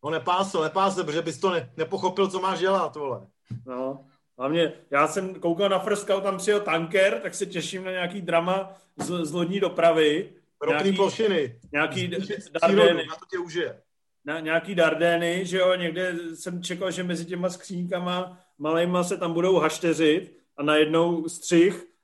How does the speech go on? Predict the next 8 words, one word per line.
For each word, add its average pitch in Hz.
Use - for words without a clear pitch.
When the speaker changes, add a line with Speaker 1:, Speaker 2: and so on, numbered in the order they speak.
Speaker 2:
a 135
oni 151
se 165
tam 160
někde 156
potácej 147
v 120
lese. 139